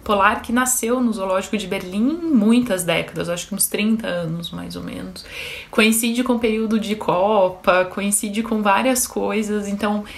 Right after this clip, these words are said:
tem um momento de reafirmação da Alemanha e de superação da culpa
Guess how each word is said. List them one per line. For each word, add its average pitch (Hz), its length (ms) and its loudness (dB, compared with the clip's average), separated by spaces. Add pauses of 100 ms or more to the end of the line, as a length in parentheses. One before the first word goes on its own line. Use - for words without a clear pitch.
(160)
tem 208 120 0
um 226 40 2
momento 247 560 2
de 220 440 2
reafirmação 226 840 2
da 320 100 0
Alemanha 202 560 0
e 180 60 -6
de 170 140 -8
superação 214 760 0
da 226 120 4
culpa 226 580 2